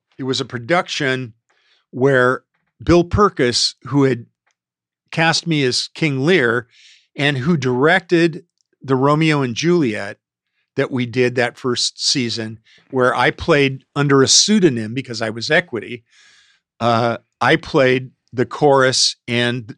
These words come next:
Prince Aeschylus, uh, in that production.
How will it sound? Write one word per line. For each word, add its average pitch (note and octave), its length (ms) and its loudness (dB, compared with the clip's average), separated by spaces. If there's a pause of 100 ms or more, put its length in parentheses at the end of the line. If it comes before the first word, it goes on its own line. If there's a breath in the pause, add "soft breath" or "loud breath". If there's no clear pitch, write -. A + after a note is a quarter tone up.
(180)
Prince C#3 280 0
Aeschylus, - 800 -2 (1400)
uh, G#2 300 -4
in A#2+ 140 -2
that A2+ 160 0
production. A2+ 600 -8